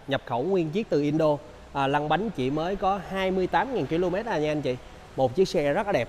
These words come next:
trang bị động cơ xăng hai chấm bảy lít. Đó, xe hai cầu, có hai ghế điện nè, ba chế độ lái, à, lẫy chuyển số sau vô lăng, bộ mâm hộp kim nhôm to bản. Đây là phiên bản cao cấp nhất nha anh chị. Bình thường thì mình chỉ đi một cầu thôi. Khi nào mà anh chị, à, à, leo đèo vượt dốc đó,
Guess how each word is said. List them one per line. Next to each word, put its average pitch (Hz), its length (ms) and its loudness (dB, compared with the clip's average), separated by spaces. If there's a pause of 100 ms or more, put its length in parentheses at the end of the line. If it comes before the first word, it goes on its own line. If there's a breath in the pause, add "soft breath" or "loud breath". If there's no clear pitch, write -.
trang 147 180 4
bị 127 120 4
động 127 200 0
cơ 147 120 2
xăng 156 380 -2
hai 143 140 -4
chấm 156 200 -6
bảy 113 120 -2
lít. 202 180 0 (460)
Đó, 135 220 -4 (180)
xe 143 320 -2
hai 151 140 -4
cầu, 131 280 -2 (240)
có 156 280 -2
hai 156 120 -2
ghế 165 140 0
điện 123 240 -2
nè, 135 80 -6 (200)
ba 151 220 0
chế 156 140 -2
độ 131 160 -2
lái, 151 240 2 (440 loud breath)
à, 127 220 4
lẫy 131 180 6
chuyển 127 160 0
số 175 280 4
sau 175 180 2
vô 151 160 2
lăng, 165 220 0 (320)
bộ 120 140 -2
mâm 147 160 0
hộp 139 160 -4
kim 143 160 0
nhôm 147 300 2
to 143 160 2
bản. 123 340 -4
Đây 147 180 -2
là 135 100 -4
phiên 147 180 -6
bản 120 220 -6
cao 160 160 0
cấp 196 180 -2
nhất 247 200 2
nha 202 80 0
anh 139 80 0
chị. 123 160 0 (320 loud breath)
Bình 151 180 4
thường 147 240 4
thì 147 80 0
mình 139 160 0
chỉ 156 100 0
đi 175 140 4
một 147 200 0
cầu 135 220 4
thôi. 147 220 0
Khi 165 140 4
nào 135 200 0
mà 131 100 -2
anh 139 160 -2
chị, 123 240 -2
à, 135 180 0 (480 loud breath)
à, 131 160 4
leo 147 240 4
đèo 127 180 0
vượt 123 220 -2
dốc 165 240 0
đó, 151 180 2